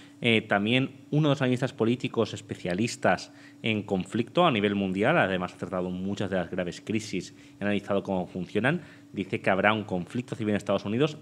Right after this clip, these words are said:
antes de dos mil treinta, ¿vale? Es decir, las posiciones en Estados Unidos se han partido en dos. Ahora mismo no hay una sociedad estadounidense, hay dos sociedades estadounidenses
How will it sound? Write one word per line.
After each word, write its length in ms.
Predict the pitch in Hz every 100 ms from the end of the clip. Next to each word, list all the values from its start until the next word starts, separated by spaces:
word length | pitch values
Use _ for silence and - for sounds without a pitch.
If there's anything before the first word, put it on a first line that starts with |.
| -
antes 220 | 143 147
de 60 | 123
dos 160 | 107 104
mil 100 | 87
treinta, 420 | 82 78 - - - - -
¿vale? 240 | 92 87 117
Es 460 | - - - -
decir, 160 | 120 107
las 260 | 113 - - - -
posiciones 600 | 127 131 - 160 156 151
en 60 |
Estados 340 | 131 147 131 131
Unidos 280 | 135 165
se 120 | - 131
han 120 | 123
partido 360 | 120 - 113
en 140 | 104 107
dos. 320 | 175 - - - - - -
Ahora 160 | 123
mismo 420 | 123 117 131 120 110
no 160 | 117
hay 100 | 139
una 100 | 127
sociedad 240 | 110 117 107
estadounidense, 600 | - 101 101 123 123 120
hay 80 |
dos 220 | 92 123 -
sociedades 380 | 101 101 98
estadounidenses 840 | - 92 90 90 120 139 180 240